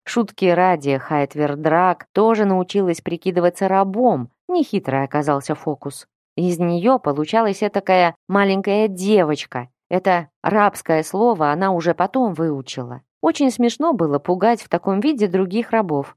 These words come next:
только неудобно постоянно стоять на задних лапах. А в тот день, когда над ее гнездом запылало небо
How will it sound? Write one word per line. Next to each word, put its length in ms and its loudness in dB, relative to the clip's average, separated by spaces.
только 240 0
неудобно 640 0
постоянно 540 -2
стоять 500 -2
на 180 -4
задних 400 -2
лапах. 520 -6
А 80 -2
в 40 -8
тот 260 2
день, 300 2
когда 440 2
над 240 0
ее 340 0
гнездом 720 0
запылало 560 0
небо 480 0